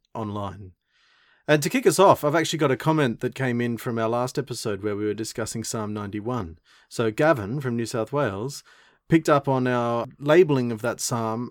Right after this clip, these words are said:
or parts of that psalm, as hyperbole, and pointed out that Jesus also uses this same style in Matthew ten, verses twenty-nine to thirty-one, talking about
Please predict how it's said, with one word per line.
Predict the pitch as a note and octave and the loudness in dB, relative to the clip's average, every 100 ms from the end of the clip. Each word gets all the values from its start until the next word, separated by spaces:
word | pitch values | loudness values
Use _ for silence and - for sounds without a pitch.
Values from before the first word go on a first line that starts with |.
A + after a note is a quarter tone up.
| - | -8
or | C3 | -6
parts | G#2+ C3 C#3 C3 | -2 -2 -2 -6
of | G#2 | -8
that | - | -8
psalm, | - A2 G#2+ | -6 -6 -6
as | A2 | -4
hyperbole, | B2+ A#2+ C#3+ D3 C3+ F#2 E2 - _ _ _ - | -4 0 2 2 0 -2 -8 -18 _ _ _ -6
and | B2+ A#2+ | -4 2
pointed | F3 C#3+ D3 | 2 4 2
out | C#3+ | 2
that | C3+ | 2
Jesus | D#3 E3 C#3+ D#3+ | 2 4 2 4
also | F#3+ F3+ | 4 4
uses | B2 A#2 A#2 A#2 - | 0 0 -4 -4 -6
this | C#3 B2 | -6 -6
same | - A#2+ A2+ | -4 -4 -4
style | - A#2+ C#3+ A#2 G2+ | -4 -2 -2 -2 -4
in | A2 A2 | -6 -4
Matthew | A2+ - A2+ | -6 -6 -10
ten, | - B2 A#2+ A2+ G#2+ _ _ _ | -8 -6 -4 -6 -10 _ _ _
verses | A#2 A2 G#2+ | -6 -6 -6
twenty-nine | B2+ A#2 A2+ A2 | -4 -4 -2 -4
to | G#2+ | -4
thirty-one, | A#2+ A2 G#2 A2+ D#3+ | -4 -4 -4 -4 -4
talking | C#3 A2+ A2+ | -4 -4 -2
about | G#2 A2+ A2 | -2 0 0